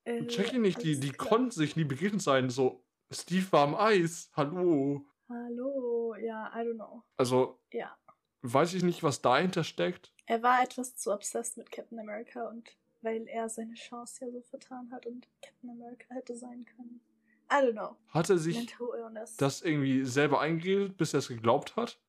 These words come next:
Speaker 2: Oder steckt da
Speaker 1: Oder
Speaker 2: doch
Speaker 1: haben
Speaker 2: mehr
Speaker 1: wir
Speaker 2: hinter,
Speaker 1: irgendwas
Speaker 2: als wir,
Speaker 1: verpasst? Ich
Speaker 2: als wir
Speaker 1: weiß es
Speaker 2: wissen?
Speaker 1: nicht. Ja.
Speaker 2: Also das
Speaker 1: Keine Ahnung.
Speaker 2: check ich nicht.
Speaker 1: Hm. <laughs>
Speaker 2: Ansonsten,
Speaker 1: Ja.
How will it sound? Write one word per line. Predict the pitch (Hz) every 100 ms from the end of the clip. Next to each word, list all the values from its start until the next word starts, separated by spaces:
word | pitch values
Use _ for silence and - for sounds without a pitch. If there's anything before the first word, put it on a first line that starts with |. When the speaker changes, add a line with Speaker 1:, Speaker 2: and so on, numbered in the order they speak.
| -
Speaker 2:
Oder | 151 165 165
steckt | - 165
da | 165
Speaker 1:
Oder | 147
Speaker 2:
doch | 147 -
Speaker 1:
haben | 165
Speaker 2:
mehr | 147
Speaker 1:
wir | 139
Speaker 2:
hinter, | 117 120
Speaker 1:
irgendwas | 113 113
Speaker 2:
als | -
wir, | 113
Speaker 1:
verpasst? | 110 113 - _
Ich | 131
Speaker 2:
als | 120
wir | 208
Speaker 1:
weiß |
es | 117
Speaker 2:
wissen? | 120 - 113
Speaker 1:
nicht. | 117 - _ _ _
Ja. | 220 214 - _ -
Speaker 2:
Also | 117 113
das | 113 131
Speaker 1:
Keine | 262 247
Ahnung. | 240 214 214 - - - 349 285
Speaker 2:
check | 180 123
ich |
nicht. | 135 139
Speaker 1:
Hm. | 247 370 294 370 339 262 _
<laughs> | _
Speaker 2:
Ansonsten, | 120 123 135 131 - 139 127 -
Speaker 1:
Ja. | 247